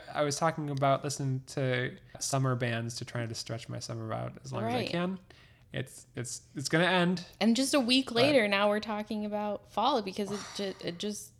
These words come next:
Speaker 2: totally switched.
Speaker 1: Well, but you know what? Fall's great. I'm gonna
Speaker 2: I
Speaker 1: say
Speaker 2: love
Speaker 1: it.
Speaker 2: fall so much.
Speaker 1: I do too. It's perfect for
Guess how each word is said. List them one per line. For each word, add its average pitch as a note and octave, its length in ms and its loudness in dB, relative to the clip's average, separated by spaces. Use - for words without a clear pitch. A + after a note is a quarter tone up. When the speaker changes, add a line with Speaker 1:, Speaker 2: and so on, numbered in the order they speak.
Speaker 2:
totally G3+ 400 -2
switched. - 720 -4
Speaker 1:
Well, C4 360 8
but B3 200 4
you B3+ 80 4
know C#4 60 8
what? C#4+ 200 8
Fall's C4+ 280 8
great. C3+ 320 2
I'm E3+ 100 6
gonna C#4 120 10
Speaker 2:
I G4 40 10
Speaker 1:
say D4 160 6
Speaker 2:
love D4+ 180 10
Speaker 1:
it. - 40 -8
Speaker 2:
fall F#4+ 220 10
so E4 220 0
much. G#4 600 0
Speaker 1:
I D3 80 -8
do D#3+ 100 2
too. G3+ 360 -2
It's C#3 320 -4
perfect D#3 500 -4
for C#3 600 -2